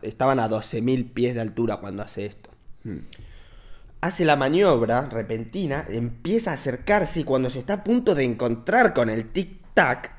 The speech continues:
Speaker 2: Sí.
Speaker 1: lo ve a un cuarto de milla, dice. Esto fue a tres mil seiscientos metros de altura. ¿Cuánto es un cuarto de milla? Dice, "Ya cuando estás a un cuarto de milla de distancia de un avión,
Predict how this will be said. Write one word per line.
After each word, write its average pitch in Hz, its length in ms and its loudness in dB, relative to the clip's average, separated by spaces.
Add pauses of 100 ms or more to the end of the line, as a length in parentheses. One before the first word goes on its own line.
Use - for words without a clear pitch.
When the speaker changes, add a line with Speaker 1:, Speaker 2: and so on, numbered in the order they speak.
(240)
Speaker 2:
Sí. - 180 0
Speaker 1:
lo 143 200 10
ve 208 260 8
a 147 140 6
un 220 200 8
cuarto 220 460 4
de 131 140 6
milla, 175 480 6
dice. - 440 -6 (300)
Esto 139 200 0
fue 147 120 6
a 117 80 6
tres 113 140 4
mil 147 180 4
seiscientos 160 400 0
metros 160 220 4
de 165 40 6
altura. 196 580 4
¿Cuánto 170 180 6
es 165 140 4
un 143 80 4
cuarto 139 260 6
de 127 80 6
milla? - 400 2
Dice, 175 260 2
"Ya 254 120 6
cuando 320 100 4
estás 214 220 0
a 214 40 4
un 175 100 4
cuarto 190 280 2
de 117 80 2
milla 120 280 2
de 104 40 2
distancia 131 320 0
de 120 80 4
un 117 60 4
avión, 143 320 4